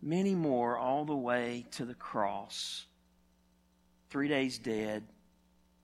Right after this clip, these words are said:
and then he rose again, and today he lives, and he lives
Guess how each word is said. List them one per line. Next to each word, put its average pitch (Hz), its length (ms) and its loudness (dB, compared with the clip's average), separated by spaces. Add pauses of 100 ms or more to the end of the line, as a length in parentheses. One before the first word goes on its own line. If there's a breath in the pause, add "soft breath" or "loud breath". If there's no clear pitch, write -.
(320)
and 107 100 -14
then 101 60 -8
he 98 80 -8
rose 107 320 -4
again, 101 260 -8
and 95 140 -10
today 101 260 -4
he 95 80 -6
lives, 117 360 -2
and 110 80 -6
he 101 60 -6
lives 139 440 -2